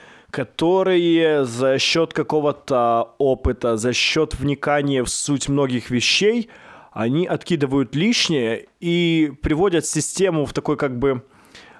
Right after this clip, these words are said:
её оптимизируют таким образом, чтобы не затрагивать, а, какие-то ненужные моменты или второстепенные, чтобы не тратить время.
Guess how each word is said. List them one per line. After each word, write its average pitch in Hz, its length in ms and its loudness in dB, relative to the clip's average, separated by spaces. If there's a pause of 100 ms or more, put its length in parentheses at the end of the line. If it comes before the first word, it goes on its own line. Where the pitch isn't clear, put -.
(320)
её 175 260 4
оптимизируют 170 800 2
таким 170 280 0
образом, 196 420 2
чтобы 160 420 0
не 156 160 2
затрагивать, 147 960 0
а, 123 540 2
какие-то 147 480 -2
ненужные 147 520 2
моменты 208 520 0
или 143 100 0
второстепенные, 151 800 -2
чтобы 131 240 -4
не 139 80 -2
тратить 143 480 -2
время. 214 560 0